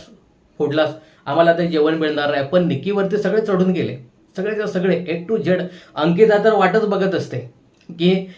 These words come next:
कधी मी हिची शाळा घेतो. आणि जो काही ट्रॉमाचा विषय काढला,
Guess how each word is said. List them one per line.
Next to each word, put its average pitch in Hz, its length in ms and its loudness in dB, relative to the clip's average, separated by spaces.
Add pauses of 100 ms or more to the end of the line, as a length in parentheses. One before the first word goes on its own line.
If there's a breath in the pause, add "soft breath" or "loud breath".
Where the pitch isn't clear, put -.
(160 loud breath)
कधी 175 300 -2
मी 196 80 6
हिची 190 280 2
शाळा 143 280 0
घेतो. 143 220 -2
आणि 139 160 2
जो 151 160 -2
काही 160 160 -2
ट्रॉमाचा 135 400 -2
विषय 131 320 -4
काढला, 117 340 -2